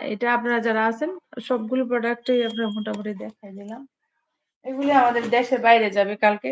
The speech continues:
কালকে এখানে পঁয়ত্রিশ হাজার টাকার ঔষধ আছে, সবগুলো দেশের বাইরে যাবে। আর এগুলি অনেকগুলো ভিটামিন নিয়ে আসছি, দেখছেন এই যে? এগুলো অনেকগুলো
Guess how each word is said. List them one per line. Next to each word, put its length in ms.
কালকে 280
এখানে 220
পঁয়ত্রিশ 440
হাজার 240
টাকার 260
ঔষধ 320
আছে, 200
সবগুলো 360
দেশের 260
বাইরে 240
যাবে। 220
আর 120
এগুলি 220
অনেকগুলো 540
ভিটামিন 420
নিয়ে 160
আসছি, 220
দেখছেন 320
এই 100
যে? 60
এগুলো 320
অনেকগুলো 300